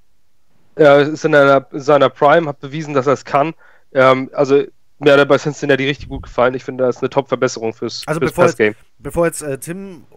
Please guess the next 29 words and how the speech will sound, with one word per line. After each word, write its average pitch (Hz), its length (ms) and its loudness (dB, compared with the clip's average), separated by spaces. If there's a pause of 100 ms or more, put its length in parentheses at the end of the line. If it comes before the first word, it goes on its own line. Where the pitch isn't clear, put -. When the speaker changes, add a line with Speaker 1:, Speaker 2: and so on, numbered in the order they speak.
(160)
Speaker 2:
und 127 160 -16
auch 127 160 -12
Basti 151 280 -10
noch 139 140 -12
ihren 131 220 -14
Senf 139 260 -12
zu 135 140 -14
den 120 180 -16
Bills, 151 320 -10
äh, 139 240 -10
abgeben 131 400 -18
dürfen, 139 280 -12
schließe 135 280 -20
ich 147 100 -20
die 147 120 -20
Bills 131 320 -16
ab - 240 -14
mit: 135 180 -18 (440)
Hütet 196 360 -16
euch 107 260 -16
vor 107 140 -16
denen. 95 340 -18 (920)
Die 113 60 -20
können 165 320 -10
ohne 175 260 -12
großen 175 520 -14
Namen, 147 520 -12 (240)
können 143 360 -12
die 151 360 -14